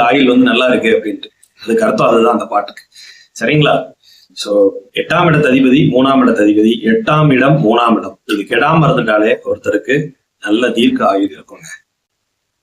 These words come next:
So ஒரு கேந்திர திரிகோணங்கள்ல உங்க ஜாதகத்துல இருந்துட்டான்றனாலே ஓரளவு நல்ல வலு அப்படின்னு. அதுக்காக வந்து அந்த இடத்துல போய் அவரு கெட்டு போன நிலைமையில இருக்கக்கூடாது, நீச்சமாகி அந்த மாதிரிலாம் இருக்காது, இருக்கக்கூடாது. எட்டாம் இடத்து அதிபதி எட்டுலயே ஆட்சியா இருக்கிறாரா, தீர்க்க ஆயுள், சரிங்களா?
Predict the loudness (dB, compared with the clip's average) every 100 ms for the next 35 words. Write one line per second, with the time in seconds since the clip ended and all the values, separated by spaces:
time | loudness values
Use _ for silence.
0 | _ -6 -4 -2 0 2 2 2 2 2
1 | 2 4 2 2 0 0 2 2 2 2
2 | 4 2 2 -2 -2 -2 -2 0 -2 -4
3 | -14 -20 -14 -4 0 2 2 2 2 2
4 | 2 2 2 0 -2 -2 -2 -2 0 2
5 | 2 2 0 2 2 2 2 2 2 2
6 | 0 -2 -8 -20 _ -4 0 2 2 2
7 | 2 2 2 0 -2 -6 -10 -6 -2 0
8 | 2 2 2 0 -2 -2 _ _ _ _
9 | _ _ _ _ -2 2 2 2 0 -2
10 | -4 -8 _ 0 2 2 0 -2 -2 -2
11 | 0 0 2 2 4 4 2 2 0 0
12 | 2 2 2 2 2 2 0 2 0 0
13 | 0 0 -4 _ _ _ _ _ _ _
14 | -14 -4 -2 -2